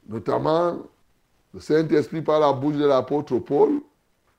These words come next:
à la question du mariage. Quand on voit ici, c'est un enseignement, et un enseignement qui venait des questions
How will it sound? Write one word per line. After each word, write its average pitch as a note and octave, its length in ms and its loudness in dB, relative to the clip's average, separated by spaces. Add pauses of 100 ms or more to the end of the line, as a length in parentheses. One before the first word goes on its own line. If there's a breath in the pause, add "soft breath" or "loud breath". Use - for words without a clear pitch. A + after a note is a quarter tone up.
(1120)
à G2+ 80 -14
la C3 140 0
question D3+ 400 2
du D3 120 -2
mariage. D3 960 2 (1200)
Quand A#2+ 160 -6
on C#3 160 2
voit C3+ 200 4
ici, C3 240 -2
c'est C3 240 0
un C#3+ 100 -4
enseignement, C3 760 -4 (1040)
et D#3+ 460 4
un F3 140 0
enseignement E3 580 0
qui E3+ 160 -2
venait C#3 360 0
des C#3+ 180 0
questions C#3+ 720 2